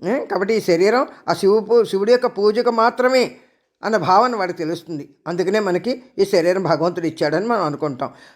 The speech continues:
ఆ, ఏకాగ్రత వస్తుంది, ఆ బుద్ధికి నిర్మలత్వం కలుగుతుంది. అప్పుడు ఏది మాట్లాడినా కూడా వాడి నోటంబడి వచ్చే ప్రతి మాట కూడా జపంగా మారిపోతుంది. ఆ?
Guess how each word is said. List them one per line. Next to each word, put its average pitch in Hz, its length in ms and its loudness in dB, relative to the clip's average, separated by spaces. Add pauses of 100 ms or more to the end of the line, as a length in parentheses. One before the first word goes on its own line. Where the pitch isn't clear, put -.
(160)
ఆ, 170 40 -2
ఏకాగ్రత 202 720 2
వస్తుంది, 151 460 -6 (300)
ఆ 165 60 0
బుద్ధికి 165 380 -2
నిర్మలత్వం 208 580 0
కలుగుతుంది. 170 560 -2 (200)
అప్పుడు 170 460 -2 (240)
ఏది 165 260 2
మాట్లాడినా 165 720 0
కూడా 180 340 0 (580)
వాడి 151 180 0
నోటంబడి 160 440 -2
వచ్చే 175 180 0
ప్రతి 160 460 0
మాట 175 440 0
కూడా 180 340 0
జపంగా 170 540 -2
మారిపోతుంది. 139 800 -6 (480)
ఆ? 214 140 0